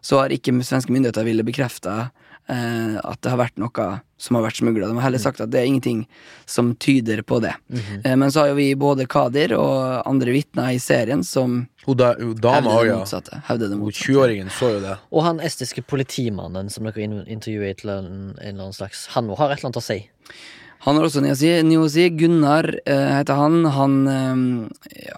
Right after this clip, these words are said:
Speaker 1: har jo en historie som handler om at han har vært, eh, politietterforsker
Speaker 2: Mm.
Speaker 1: i, eh, i Estland, og har da fått tilgang til visse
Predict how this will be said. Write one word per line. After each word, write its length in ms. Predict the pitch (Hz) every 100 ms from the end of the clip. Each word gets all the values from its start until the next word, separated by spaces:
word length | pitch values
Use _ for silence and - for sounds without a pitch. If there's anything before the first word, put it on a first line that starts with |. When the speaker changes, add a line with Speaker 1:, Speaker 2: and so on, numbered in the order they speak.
| -
Speaker 1:
har 160 | 120 131
jo 160 | 120
en 140 | 120 123
historie 480 | 127 - 135 113 117
som 100 | 127
handler 200 | 135 131
om 100 | 120
at 120 | 120
han 400 | 127 117 117 127 - _ -
har 80 | 120 131
vært, 180 | - 123
eh, 80 | 123
politietterforsker 720 | 120 131 139 - 117 - 113 - -
Speaker 2:
Mm. 200 | 120 98 95 110 -
Speaker 1:
i, 120 | 123 123 123
eh, 280 | 127 123 117 117 113 - _
i 120 | 113 113 107 -
Estland, 480 | 127 110 127 135 120 - 131
og 100 | 127
har 200 | 123 120
da 180 | 113 113 117 120 147 _
fått 220 | - 123 139
tilgang 320 | 123 113 110
til 100 | 117
visse 240 | 123 -